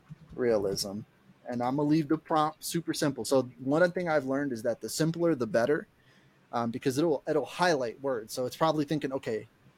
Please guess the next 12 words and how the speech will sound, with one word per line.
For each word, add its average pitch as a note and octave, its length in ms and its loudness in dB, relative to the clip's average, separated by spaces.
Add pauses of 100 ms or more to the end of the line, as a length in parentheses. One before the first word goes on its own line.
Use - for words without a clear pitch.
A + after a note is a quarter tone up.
empty D#3 480 2
room, A#2+ 380 2 (180)
got A#2 240 2
it. - 80 -14 (420)
Home, A2+ 500 2 (160)
okay, C3 260 -2
make B2 160 -4
it B2+ 40 2
look B2+ 160 -2
like C3 140 0
a B2+ 60 0
house. A2+ 400 0